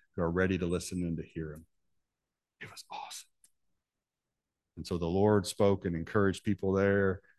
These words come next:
And then we went out and drove out to the gravesite and took a long drive out there to the cemetery. And this military funeral is so powerful whenever you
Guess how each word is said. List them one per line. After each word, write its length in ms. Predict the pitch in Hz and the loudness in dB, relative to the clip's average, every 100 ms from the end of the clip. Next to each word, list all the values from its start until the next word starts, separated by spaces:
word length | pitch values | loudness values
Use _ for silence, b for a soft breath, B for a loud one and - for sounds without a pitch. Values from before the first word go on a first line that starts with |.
| - | -6
And 120 | 92 | -2
then 100 | 104 | 0
we 80 | 101 | 2
went 200 | 98 98 | 2 0
out 200 | 98 101 | 0 0
and 100 | 90 | -2
drove 280 | 98 98 95 | 0 2 4
out 200 | 95 - | 2 -2
to 120 | 104 | -4
the 120 | 92 | -2
gravesite 540 | 90 95 95 - 82 87 | 2 4 4 2 -4 -4
and 120 | 90 | -6
took 260 | - 87 | -12 -12
a 140 | 85 92 | -10 -4
long 340 | 95 95 95 | -2 0 -2
drive 340 | 98 101 101 98 | 2 4 6 4
out 200 | 101 107 | 2 2
there 180 | 101 | 0
to 200 | 95 - | -2 -6
the 260 | 92 92 90 107 | -4 -4 -4 -8
cemetery. 760 | - 107 98 - 98 98 95 90 _ _ _ _ _ _ _ - | -4 -2 -2 -2 -2 0 -2 -6 _ _ _ _ _ _ _ -8
And 220 | 90 90 | -2 -2
this 120 | 95 | 0
military 520 | 92 113 110 92 104 95 | 4 6 4 4 2 2
funeral 500 | 101 98 95 95 87 | 0 0 0 0 -2
is 120 | - | 0
so 220 | 120 107 | 2 2
powerful 480 | 98 95 90 90 90 | 2 2 2 0 -2
whenever 280 | 92 90 | 0 -2
you 120 | 90 | -2